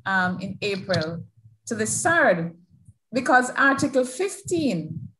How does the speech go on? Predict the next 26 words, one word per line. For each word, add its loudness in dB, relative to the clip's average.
of 2
the -2
International 0
Convention -2
on -8
the -6
Elimination -4
of -6
Racial -4
Discrimination -4
calls 4
on 6
cerd 0
to 0
report 0
annually, 0
to -4
track 2
the -4
meetings 0
of 4
the 0
Committee -2
on 0
Decolonization -2
and, -2